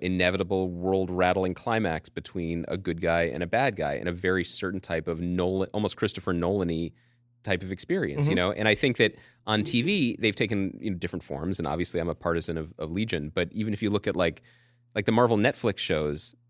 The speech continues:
Speaker 1: have their own, uh, fatal flaw, which is that all of them, and I, okay, I'm not counting Iron Fist 'cause everyone says it's terrible, but the three other shows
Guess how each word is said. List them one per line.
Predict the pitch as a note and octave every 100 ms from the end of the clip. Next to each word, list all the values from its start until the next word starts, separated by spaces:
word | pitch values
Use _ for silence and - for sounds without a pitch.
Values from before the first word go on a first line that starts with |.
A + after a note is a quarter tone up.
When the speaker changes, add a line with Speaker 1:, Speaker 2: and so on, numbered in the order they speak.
| _
Speaker 1:
have | - F#2+
their | F#2 F#2 -
own, | B2 C3+ B2+ A2+ - _ _
uh, | E2 D#2 D2 C#2 C2 _ _ _ _ _ -
fatal | - - D#2 D2+
flaw, | - C#2 D2 E2+ D#2+
which | G2+ G#2
is | F#2+
that | G2 E2+ - _ _
all | - A#2 C#3
of |
them, | F#2+ D#2
and | D#2+
I, | -
okay, | D2+ D2
I'm | D2
not | D2+
counting | - D2
Iron | A1+ C#2
Fist | - B1 -
'cause | E2
everyone | D#2 D2
says | - F#2+
it's | F#2
terrible, | - E2 D2 G#1+
but | -
the | F#2
three | - A#2+ G#2+
other | A#2 B2
shows | - D#2 C#2+ -